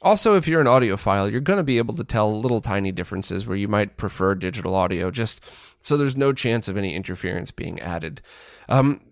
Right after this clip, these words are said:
for me personally on the Super Nintendo, um, the, I was doing this to my one chip, and I didn't wanna cut it at all. So I used Firebrand X's audio mod, which allows you to either use a optical audio or an R C A coax audio.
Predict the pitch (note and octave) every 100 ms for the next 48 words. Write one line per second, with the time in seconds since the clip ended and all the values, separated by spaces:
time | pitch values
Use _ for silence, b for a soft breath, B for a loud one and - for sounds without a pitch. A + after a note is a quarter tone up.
0 | _ - - D3+ C#3+ - E3+ G3 G3 F#3
1 | F#3 F3 F3 D3 B2 A2+ C3 B2+ A2+ A2
2 | C#3+ D3 C#3 C3+ - A#2 G2+ - B2+ A2
3 | G#2+ - A#2+ C#3 C3+ - C#3 B2 C3 B2+
4 | A#2+ - A2 G#2 F#2+ A#2+ D3 - F3 -
5 | - G#2+ C#3 D3+ C#3+ C#3 - - D#3+ -
6 | - G2+ F2 D#2+ G2 B B B B -
7 | C#3+ D#3+ E3 D#3 - A2 C3 C#3+ C#3 C3
8 | A#2+ - D3+ C#3+ C#3+ D#3 E3 E3+ F3+ F#3+
9 | B B B - C#3 - - C#3 C3 C3
10 | C3 A2 B2 B2 A#2 A2+ A2+ A2+ B2 A#2+
11 | G2+ G2+ - - A#2 - C#3+ C3 B2+ B2
12 | C3 A#2+ A2 G2+ - A#2 G2 A2 A2 A2+
13 | A2 G#2 - E3 G#2 - - G2 E2+ F2
14 | G2+